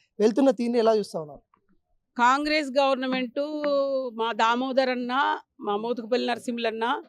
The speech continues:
Speaker 2: చాలా ఈరోజు మంచి కార్యక్రమాన్ని చేసిండ్రు. మా అందరి సమక్షంలో మేము ఉద్యమకారులం. దండోరా ఫౌండర్, రాష్ట్ర మహిళా నాయకురాలిని నేను మొదటగా. ఆ తర్వాత తొంభై, తొంభై నాలుగు నుంచి తొంభై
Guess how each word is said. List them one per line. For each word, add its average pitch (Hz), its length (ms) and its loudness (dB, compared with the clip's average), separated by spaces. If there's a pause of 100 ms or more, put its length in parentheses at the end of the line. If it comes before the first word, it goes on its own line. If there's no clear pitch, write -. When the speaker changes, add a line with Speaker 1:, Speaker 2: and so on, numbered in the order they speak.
(640)
Speaker 2:
చాలా 294 500 8
ఈరోజు 262 520 4
మంచి 277 540 -2
కార్యక్రమాన్ని 247 760 -2
చేసిండ్రు. 233 500 -4
మా 233 240 -2
అందరి 269 440 0
సమక్షంలో 233 720 -6 (460)
మేము 269 320 0
ఉద్యమకారులం. 240 840 -2 (140)
దండోరా 240 480 2
ఫౌండర్, 240 500 -2
రాష్ట్ర 226 320 -2
మహిళా 220 400 -2
నాయకురాలిని 208 640 -2
నేను 208 160 -2
మొదటగా. 208 480 -6 (480)
ఆ - 60 2
తర్వాత - 360 -2
తొంభై, 240 440 -4
తొంభై 233 320 -4
నాలుగు 247 300 -2
నుంచి 262 280 -6
తొంభై 240 640 -4